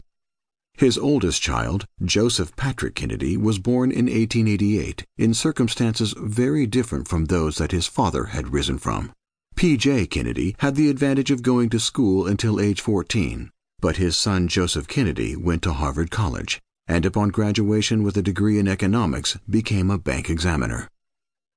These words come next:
When the bank in which his father was a shareholder was at risk of being taken over, Kennedy borrowed the money he needed to take control, and by the age of twenty-five was the bank president. He was in his twenties when he began to make his reputation and his fortune in the stock market as an investor.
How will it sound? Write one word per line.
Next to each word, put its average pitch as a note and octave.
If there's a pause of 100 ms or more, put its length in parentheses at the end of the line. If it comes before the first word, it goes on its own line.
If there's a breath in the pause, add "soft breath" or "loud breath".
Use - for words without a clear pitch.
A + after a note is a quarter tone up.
(100)
When E3+
the G#3+
bank B2
in A2
which A2
his F#2+
father G#2+
was F2
a E2
shareholder D#2+
was E2+
at F#2
risk G2+
of F2+
being F2
taken D#2
over, D#2 (280)
Kennedy F3
borrowed C3
the A#2+
money A2+
he G2+
needed G2+
to G#2
take G2+
control, F2 (220)
and G2+
by A2
the A2
age G#2
of G2
twenty-five E2+
was G2
the G2
bank D#2
president. D#2+ (640)
He C#3+
was E3
in D#3+
his D3+
twenties G2
when G#2
he G#2+
began G#2
to A2
make G2
his F#2+
reputation F#2
and F#2
his G2
fortune G#2
in G2
the G2
stock G2
market B1
as D2
an E2+
investor. F2+